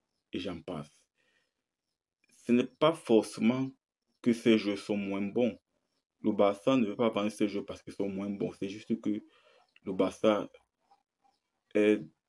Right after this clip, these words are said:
dans un état critique financièrement. Ils doivent dégraisser l'effectif pour amortir les salaires. La masse salariale est énorme. Ils sont obligés de vendre certains gros salaires pour amortir la masse salariale.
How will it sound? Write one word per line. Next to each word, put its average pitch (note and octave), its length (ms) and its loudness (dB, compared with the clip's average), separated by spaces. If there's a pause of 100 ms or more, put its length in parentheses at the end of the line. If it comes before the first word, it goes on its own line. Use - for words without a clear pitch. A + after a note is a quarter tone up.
(200)
dans G2+ 260 -2
un A2 80 2
état G#2+ 260 2
critique - 500 -10
financièrement. F#2 680 -6 (680)
Ils A2+ 160 4
doivent G#2 600 4 (160)
dégraisser G2+ 840 -4 (480)
l'effectif G#2+ 640 -6 (480)
pour A#2 300 2
amortir F#2 480 -2
les G2 60 0
salaires. F#2 440 -4 (120)
La G2 80 -4
masse G2 240 0
salariale F#2+ 580 -2
est G2+ 140 4
énorme. F#2+ 380 0 (500)
Ils A2+ 100 4
sont - 140 2
obligés G#2+ 240 2
de G2+ 80 2
vendre G#2+ 600 2
certains G#2+ 380 2
gros G#2 240 -2
salaires F2+ 380 -2 (140)
pour G#2+ 320 -2
amortir F2+ 480 -2
la F#2+ 80 0
masse F#2 240 -6
salariale. G2 560 -4